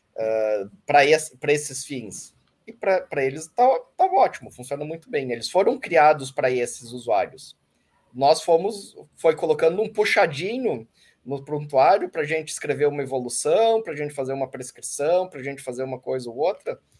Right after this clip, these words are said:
E aí, ah, não gera nada de, de dados pra gente, porque a gente não tá no alvo do prontuário eletrônico. Ah, então, assim,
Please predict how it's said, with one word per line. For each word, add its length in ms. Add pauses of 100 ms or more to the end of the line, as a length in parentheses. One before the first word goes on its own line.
(340)
E 100
aí, 480 (160)
ah, 180
não 340
gera 280
nada 340
de, 440 (240)
de 180
dados 480
pra 160
gente, 480 (400)
porque 240
a 80
gente 280
não 180
tá 180
no 140
alvo 460 (340)
do 100
prontuário 480
eletrônico. 600 (720)
Ah, 420
então, 300
assim, 460